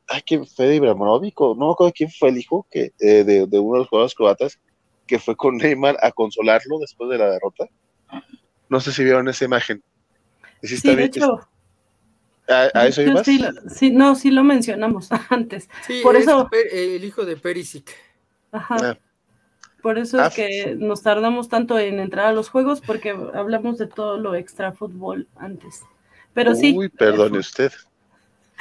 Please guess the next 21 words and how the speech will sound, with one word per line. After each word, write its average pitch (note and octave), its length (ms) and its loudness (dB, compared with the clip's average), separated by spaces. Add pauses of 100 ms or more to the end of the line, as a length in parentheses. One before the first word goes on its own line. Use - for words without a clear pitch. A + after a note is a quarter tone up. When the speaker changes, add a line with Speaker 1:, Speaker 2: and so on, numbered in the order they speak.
(220)
Speaker 2:
pero D4+ 240 8
sí D#4+ 260 4
fue B3+ 320 4
un, C4 120 6
Speaker 1:
Es A#3+ 80 0
que G3 80 0
Speaker 2:
un C4 40 6
Speaker 1:
como C#3 140 6
Speaker 2:
gran, - 160 0
Speaker 1:
pusiste, D3+ 320 0
Speaker 2:
gran - 140 -2
Speaker 1:
como C3 260 4
pusiste C#3 280 -12
esa D#3 140 -2
cortinilla, B2+ 460 0
pensé - 260 -6
que B2 80 -4
apenas A2+ 260 -2
íbamos A2 200 -4
a F#2 40 -16
mencionarlos. - 580 -20